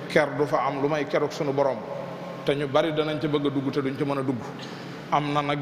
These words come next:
juróom-ñaar ñoo xam ne sunu Borom moo leen cay keralal boppam." Ba mu ko waxee, daf ca kam njëkk a tudd, kam ca teg rek mooy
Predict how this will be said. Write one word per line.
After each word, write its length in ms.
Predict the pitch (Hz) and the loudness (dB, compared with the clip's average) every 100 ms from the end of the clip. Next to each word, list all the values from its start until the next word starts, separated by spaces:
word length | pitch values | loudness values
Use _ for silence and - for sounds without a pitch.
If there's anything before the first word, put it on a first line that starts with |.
| 117 | 0
juróom-ñaar 600 | 139 156 151 143 143 143 139 | 4 4 4 2 2 2 0
ñoo 140 | 139 | 0
xam 160 | 143 135 | 0 -2
ne 80 | 131 | -2
sunu 200 | 143 135 | -4 2
Borom 280 | 135 131 | 2 2
moo 140 | 135 139 | 2 2
leen 160 | 135 | 0
cay 200 | 135 131 | 0 0
keralal 380 | 127 143 131 127 | 2 2 2 0
boppam." 320 | 127 123 123 156 - - - - - - - - | 0 0 -2 -2 -8 -10 -10 -12 -12 -12 -10 2
Ba 120 | 139 | 2
mu 120 | 147 | 4
ko 160 | 151 143 | 4 4
waxee, 280 | 135 143 135 | 4 2 2
daf 160 | 131 135 | 0 0
ca 300 | 143 135 - - - - | 2 2 0 -4 -8 0
kam 160 | 151 147 | 0 2
njëkk 160 | 160 | 2
a 40 | 160 | 0
tudd, 280 | 139 131 143 | 0 0 0
kam 160 | 143 | 0
ca 100 | 143 | 0
teg 160 | 147 135 | 0 0
rek 140 | 135 | 0
mooy 260 | 131 131 | -2 -2